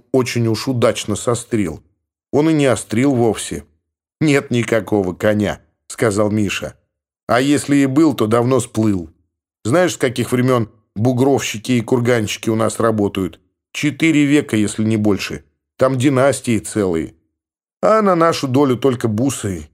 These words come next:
да дегтяри. Зато здесь Иван Грозный со своей библиотекой». На этот раз Леший сострил, но Миша почему-то не отреагировал. «А кто эту библиотеку искал-то?»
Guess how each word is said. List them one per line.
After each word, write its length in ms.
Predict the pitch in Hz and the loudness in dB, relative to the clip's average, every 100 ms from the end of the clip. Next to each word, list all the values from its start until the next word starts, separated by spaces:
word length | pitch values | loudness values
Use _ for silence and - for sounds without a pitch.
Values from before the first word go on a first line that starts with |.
| _ | _
да 120 | 95 117 | -4 -2
дегтяри. 600 | 117 113 131 110 101 85 _ _ _ _ _ _ _ _ _ - | -2 -2 0 0 0 -4 _ _ _ _ _ _ _ _ _ -10
Зато 360 | - 120 123 139 | -2 0 2 0
здесь 500 | 104 120 190 147 107 | 0 0 0 -2 -2
Иван 300 | 101 107 95 | 0 0 0
Грозный 440 | 110 151 156 156 | 2 2 2 -2
со 160 | 127 151 | -2 -2
своей 320 | 147 143 139 | 0 2 2
библиотекой». 880 | 131 127 139 135 139 135 - 117 - _ _ _ _ _ _ _ _ - | 0 2 0 2 0 0 0 -2 -4 _ _ _ _ _ _ _ _ 0
На 120 | 131 | 2
этот 280 | - 143 113 | 2 0 0
раз 240 | 147 - | 0 0
Леший 320 | 139 127 147 | -2 0 -2
сострил, 640 | 123 - 139 - 123 92 76 _ _ _ - | -2 0 -2 -2 -2 -2 -6 _ _ _ -6
но 140 | 117 | 0
Миша 320 | 123 151 151 123 | 2 0 -2 -4
почему-то 500 | 101 - 110 123 120 | -6 -4 -2 0 0
не 100 | 117 | 0
отреагировал. 960 | 110 113 117 110 95 87 78 78 64 _ _ _ _ _ _ _ - | 0 0 0 0 -4 -8 -6 -8 -10 _ _ _ _ _ _ _ -4
«А 140 | 120 | -2
кто 200 | 127 180 | 0 0
эту 160 | 156 147 | 0 0
библиотеку 640 | 127 131 139 143 151 - 127 | 0 2 2 2 0 0 0
искал-то?» 600 | 117 - 131 104 78 | 0 0 0 0 -8